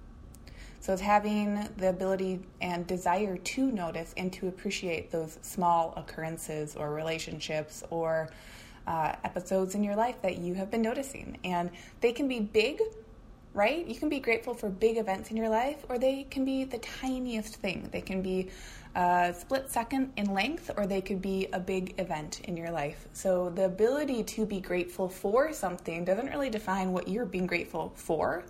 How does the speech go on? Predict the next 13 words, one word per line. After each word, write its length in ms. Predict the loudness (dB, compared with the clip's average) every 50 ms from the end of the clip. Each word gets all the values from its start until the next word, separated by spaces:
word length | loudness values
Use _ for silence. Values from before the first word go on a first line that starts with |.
| -14 -16 -18 -18 -18 -18 -4 0
like, 280 | 0 0 0 -2 -8 -14 -16 -16 -16 -16 -14 -10 -8
you 60 | -6
know, 60 | -6
the 80 | -6 -4
person, 300 | -2 -2 0 0 -2 -2
place, 200 | -2 -2 -2 -4
or 60 | -4
thing, 320 | -2 0 0 0 0 -2 -2
or 100 | -2 -2
experience, 600 | -2 -2 0 2 4 4 2 2 0 -4 -4 -2
or 280 | 0 0 2 0 2 4 4
other 220 | 6 8 8 6
emotion. 600 | 6 6 4 2 2 0 -2 -4 -4 -4 -6 -8